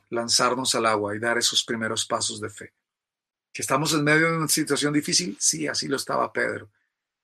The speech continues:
Pero si tú das esos pasos de fe, si tú comienzas a caminar sobre el mar, sobre el agua, sobre esos momentos difíciles,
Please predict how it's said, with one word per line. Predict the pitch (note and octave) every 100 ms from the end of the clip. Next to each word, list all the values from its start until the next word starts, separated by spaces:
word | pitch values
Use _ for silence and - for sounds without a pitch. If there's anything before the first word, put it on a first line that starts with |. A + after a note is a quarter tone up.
| _ -
Pero | A2 A#2 A#2 A#2
si | - - G#2
tú | B2 C3
das | C3 B2+
esos | B2 - -
pasos | C3+ B2+ D3 B2+
de | -
fe, | - - _ _ _ _ _ _ _
si | - G2+
tú | B2+ A#2+
comienzas | - A#2 G#2+ G#2+ G#2+
a |
caminar | - G2+ G2+ G#2+ A2 - _ - _ _
sobre | - B2+ A2+ G#2+ G#2 _ _
el | - G#2
mar, | G2+ F#2+ -
sobre | - G2 G2+ G2+
el | G2+
agua, | F#2 - _ _ _ _ _ _ _ _ _ _ _
sobre | - A2 G#2+ G#2+ G#2 _
esos | - A2 B2 A#2
momentos | A2 G#2+ A2+
difíciles, | A#2 A2+ A2+ -